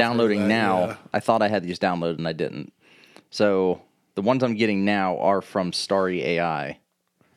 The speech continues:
Speaker 1: But I wanna make sure that I, yeah, I want these ones too. So, um, let's see, do I have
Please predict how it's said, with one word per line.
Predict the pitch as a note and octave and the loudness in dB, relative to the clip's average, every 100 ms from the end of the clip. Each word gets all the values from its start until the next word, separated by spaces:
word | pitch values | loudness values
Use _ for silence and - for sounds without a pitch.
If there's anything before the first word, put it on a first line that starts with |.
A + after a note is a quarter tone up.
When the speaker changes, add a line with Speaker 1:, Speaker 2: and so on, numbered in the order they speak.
| _ _ _ _ _ - | _ _ _ _ _ -8
Speaker 1:
But | |
I | F#2 | -4
wanna | F#2 | -2
make | F2 F2 | -2 -4
sure | - F#2 | -4 -6
that | D#2+ E2+ | -4 -2
I, | D#2+ D2+ D#2 _ _ _ _ _ _ _ _ _ _ _ _ _ _ _ _ _ _ _ _ _ | -2 -2 -8 _ _ _ _ _ _ _ _ _ _ _ _ _ _ _ _ _ _ _ _ _
yeah, | - - - _ _ _ _ _ - | -10 -10 -10 _ _ _ _ _ -8
I | |
want | F#2 F2+ | -6 -6
these | F2 D#2 | -8 -10
ones | - D2+ | -14 -12
too. | - D2+ _ _ _ _ _ _ _ | -10 -10 _ _ _ _ _ _ _
So, | - A2+ G2+ F#2+ F2+ - _ _ _ _ _ _ _ _ _ _ _ _ _ _ _ _ _ _ | 0 2 4 2 0 -6 _ _ _ _ _ _ _ _ _ _ _ _ _ _ _ _ _ _
um, | G#2+ A2 G#2 G2 G2 G#2 - _ | 0 4 4 2 0 -4 -8 _
let's | C#3 - | -14 -12
see, | |
do | A2 A2 | -12 -12
I | |
have | A#2+ | -12